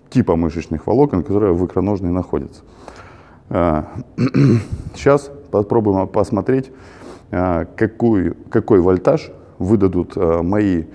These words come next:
икроножные под нагрузкой. Вот я специально в сми-, э, в смите все это дело приготовил, компьютер прямо в сам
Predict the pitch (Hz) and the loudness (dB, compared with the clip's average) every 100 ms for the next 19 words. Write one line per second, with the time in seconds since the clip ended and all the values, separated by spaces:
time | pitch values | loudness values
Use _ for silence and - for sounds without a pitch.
0 | - - - 90 104 107 143 113 98 101 | -20 -18 -6 -2 0 2 2 2 0 0
1 | 107 104 87 76 - - - - - - | 2 2 2 -2 -8 -14 -16 -20 -20 -16
2 | - 117 98 92 - 87 95 82 85 - | -2 2 2 0 -4 -2 0 0 -2 -2
3 | 139 - 98 90 - 165 180 110 - 101 | 0 0 -2 -2 -4 -2 0 0 -2 -2
4 | 95 95 90 87 85 85 82 78 92 87 | 0 0 0 0 0 0 0 -2 -4 -4
5 | 90 80 - 85 80 78 71 - 82 71 | -4 -4 -8 -10 -8 -10 -12 -6 -4 -6